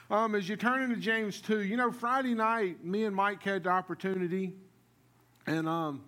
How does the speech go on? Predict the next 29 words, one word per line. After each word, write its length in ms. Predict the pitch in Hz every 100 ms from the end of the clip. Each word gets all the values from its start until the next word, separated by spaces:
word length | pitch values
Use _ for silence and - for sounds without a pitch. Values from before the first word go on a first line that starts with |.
| -
Paige, 340 | - 180 196 151
my 140 | 170
oldest 340 | 165 180 175 -
daughter, 260 | 175 180
to 60 | 160
be 120 | 175
on 140 | 185
the 40 | 175
sidelines 800 | - 190 196 165 160 165 160 160
at 100 | 160
the 60 |
Live 240 | 147 160 165
Oak 160 | 160
High 140 | 170 165
School 280 | - 170
football 460 | 151 247 190 160 143
game. 360 | 135 123 90 80 - - - - - - - _ -
I 120 | 185
don't 120 | 247 226
like 220 | 214 -
to 60 |
sit 180 | 185 202
in 60 | 160
the 60 | 151
stands 580 | - 190 180 185 175
when 160 | 160 175
it's 100 | 156
too 160 | - 190
crowded, 540 | - 170 165 165 170